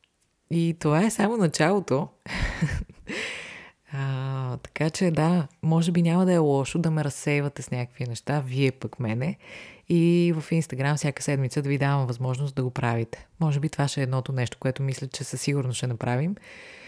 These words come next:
Ам, ще ви пускам възможност за... Както си пускаме за въпроси и отговори, само че сега така ще го ударим на това последните няколко епизода преди аз да родя. <laughs> А, да,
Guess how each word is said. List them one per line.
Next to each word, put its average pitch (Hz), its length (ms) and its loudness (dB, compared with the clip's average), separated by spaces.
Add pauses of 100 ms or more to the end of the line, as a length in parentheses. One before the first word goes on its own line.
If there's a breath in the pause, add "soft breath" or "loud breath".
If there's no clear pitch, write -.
(420 loud breath)
Ам, 131 600 -4
ще - 180 -4
ви 131 120 -2
пускам 147 520 -2
възможност 139 680 -2
за... 123 460 -2 (260)
Както - 240 0
си 156 80 -2
пускаме 165 380 2
за 135 100 2
въпроси 139 400 0
и 139 40 2
отговори, 135 500 2
само 156 260 2
че 165 120 -6
сега 147 220 0
така 131 380 -2 (160)
ще - 160 -2
го 139 100 0
ударим 147 320 2
на 131 140 0
това 147 280 0
последните 131 560 -2
няколко 131 400 0
епизода 123 480 0
преди 127 480 -2 (140)
аз 123 180 -4
да 123 140 -2
родя. 123 360 -2
<laughs> - 60 -20 (1500 loud breath)
А, 131 640 0
да, 120 800 2